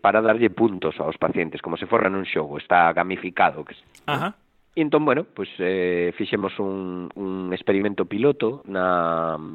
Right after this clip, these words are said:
Speaker 1: na, no Centro de Atención Psicosocial Albores, en Monforte, que o, o levou a cabo a doutora Carmen Armas, que é psiquiatra ali, que lle dixo eu a tese, e obtivo resultados positivos, é dicir, que despois de facer, eh, sesións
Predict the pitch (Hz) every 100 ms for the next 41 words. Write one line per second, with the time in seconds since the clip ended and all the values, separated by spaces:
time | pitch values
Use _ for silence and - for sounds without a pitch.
0 | - 104 92 87 85 73 95 - 104 101
1 | 90 - 101 - 101 92 - - 90 -
2 | 92 87 87 139 110 104 - 90 92 127
3 | 127 - 80 - - - - _ - 87
4 | 85 85 82 82 80 78 76 71 85 78
5 | 78 85 92 92 - 92 90 85 82 82
6 | 85 90 82 - 82 82 95 110 98 82
7 | - 73 - - 80 - 85 117 117 80
8 | 76 76 80 - 80 85 82 85 87 131
9 | - 110 - - - - - 156 135 -
10 | 98 107 - 98 87 87 90 101 - 95
11 | 98 90 76 - 78 78 87 76 82 80
12 | 78 82 - 95 95 95 90 101 92 -
13 | - - - - 87 85 85 - 82 104
14 | 98